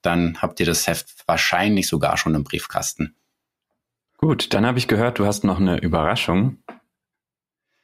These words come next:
Speaker 1: Genau, also wir haben zum Ende dieser Podcast-Episode noch eine Überraschung vorbereitet, passend zur Weihnachtszeit. Deswegen lohnt sich's eben dran zu bleiben und bis zum Schluss den Podcast anzuhören.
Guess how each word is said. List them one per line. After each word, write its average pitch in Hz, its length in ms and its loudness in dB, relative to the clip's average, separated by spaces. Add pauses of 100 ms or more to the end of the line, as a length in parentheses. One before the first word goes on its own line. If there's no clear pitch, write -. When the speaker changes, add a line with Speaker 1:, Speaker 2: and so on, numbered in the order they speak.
(400)
Speaker 1:
Genau, 101 340 2
also 101 340 0
wir 90 120 2
haben 113 220 0
zum 101 480 0
Ende 135 380 2
dieser 117 300 2
Podcast-Episode 110 920 0
noch 101 260 0
eine 98 280 2
Überraschung 107 640 2
vorbereitet, 127 800 0
passend 107 300 0
zur 90 140 0
Weihnachtszeit. 107 720 0 (520)
Deswegen 101 340 2
lohnt 101 260 2
sich's 107 320 0
eben 98 260 0
dran - 240 0
zu 117 140 0
bleiben 104 360 2
und 92 320 -2 (160)
bis - 180 -2
zum 101 120 0
Schluss 131 440 0 (140)
den 98 120 2
Podcast 127 400 -2
anzuhören. 98 580 0